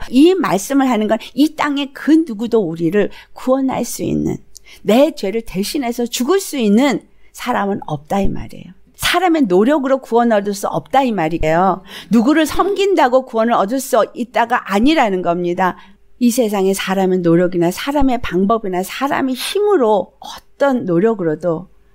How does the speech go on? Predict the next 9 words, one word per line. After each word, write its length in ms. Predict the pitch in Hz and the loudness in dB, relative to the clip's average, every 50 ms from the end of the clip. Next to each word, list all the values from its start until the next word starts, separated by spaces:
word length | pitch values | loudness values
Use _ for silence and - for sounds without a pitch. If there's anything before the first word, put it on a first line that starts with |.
| _ - - | _ -20 -20
구원을 380 | - - 190 185 185 180 180 175 | -8 -2 0 2 4 4 2 0
받을 320 | 180 - - - 185 170 | -2 -6 -12 -10 -10 -10
수 160 | - - - | -10 -8 -8
있는 240 | 156 165 180 180 180 - | -6 -6 -6 -6 -8 -10
길은 480 | - - - - - 185 180 190 185 - - - - | -12 -12 -12 -10 -10 -10 -10 -10 -12 -14 -20 -20 -16
없어요. 420 | - 160 160 - - - - - 170 - - - - - - - - - - - - - - | -12 -10 -10 -10 -10 -12 -14 -16 -16 -16 -18 -16 -12 -12 -12 -14 -16 -20 -20 -20 -12 -4 0
오직 460 | 226 233 247 - - 240 180 - - - - - - | 4 4 4 4 4 2 -2 -4 -6 -14 -20 -20 -18
하나님만이 960 | - - - - 320 320 311 311 320 302 277 262 220 196 190 180 180 180 185 - | -14 -12 -6 -2 2 2 4 4 4 4 4 4 4 2 2 0 -2 -4 -6 -6
참되십니다. 840 | - - - - 220 208 - 247 - - - 262 220 - - - - | -8 -8 -6 -6 -4 -4 -6 -8 -10 -10 -12 -14 -12 -12 -12 -14 -16